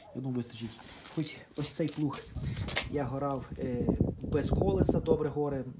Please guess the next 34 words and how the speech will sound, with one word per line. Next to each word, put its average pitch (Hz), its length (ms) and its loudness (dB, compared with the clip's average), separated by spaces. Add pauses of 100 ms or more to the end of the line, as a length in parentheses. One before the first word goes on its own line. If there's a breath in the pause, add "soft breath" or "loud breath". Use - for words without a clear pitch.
(120)
регулюєш 139 600 0
висоту 139 460 -2 (640 loud breath)
з - 40 -10
цепкою 156 500 0
і 180 100 -2
все 160 240 -2
добре, 110 300 -4
нема 135 220 -2
ніяких 117 240 -4
проблем. 104 340 -6 (420 loud breath)
А 139 120 -4
з - 100 -6
колесом, 185 420 0
то 127 100 -4
взагалі, 123 320 -2
мені 110 160 -4
кажеться, 113 260 -6
буде, 113 220 -4 (200)
взагалі 131 240 -2
буде 110 240 -6 (800 loud breath)
суперово. 113 600 -2 (800 loud breath)
Ось 135 100 -8
так 127 140 -6
показує, 123 440 -6
як - 80 -6
він 147 80 0
зроблений. 156 420 0 (140)
Може 131 220 -4
комусь, 131 360 -4 (1080 loud breath)
може 123 180 -4 (280)
комусь 135 400 -2
буде 120 220 -4 (180)
потрібно 127 360 -4
зробити, 165 420 2